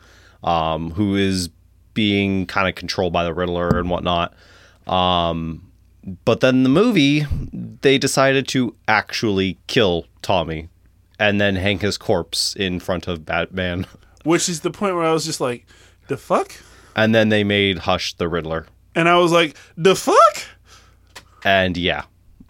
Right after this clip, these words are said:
Speaker 2: And the movie ended and I was like,
Speaker 1: The fuck? <laughs>
Speaker 2: "The fuck is
Speaker 1: I,
Speaker 2: this?"
Speaker 1: I, as soon as they, like, started revealing that, I legitimately was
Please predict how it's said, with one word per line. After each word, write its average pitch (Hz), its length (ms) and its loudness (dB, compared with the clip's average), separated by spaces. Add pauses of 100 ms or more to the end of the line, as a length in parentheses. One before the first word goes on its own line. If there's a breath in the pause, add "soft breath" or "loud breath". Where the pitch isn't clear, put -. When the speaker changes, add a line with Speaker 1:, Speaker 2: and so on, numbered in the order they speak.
(1040)
Speaker 2:
And 175 100 0
the 196 120 0
movie 220 300 4
ended 185 260 2
and 185 100 2
I 185 80 6
was 180 120 2
like, 190 260 2 (340)
Speaker 1:
The 90 160 -2
fuck? - 420 0
<laughs> - 800 -12
Speaker 2:
"The 359 120 -2
fuck 523 360 0
is 571 80 -2
Speaker 1:
I, - 120 6 (280)
Speaker 2:
this?" 120 180 4
Speaker 1:
I, 127 40 6
as 127 160 2
soon 160 320 4
as 160 140 2
they, 131 200 6
like, 120 260 2
started 127 360 2
revealing 113 440 4
that, 98 300 2 (120)
I 101 360 4
legitimately 92 920 0
was 87 260 -4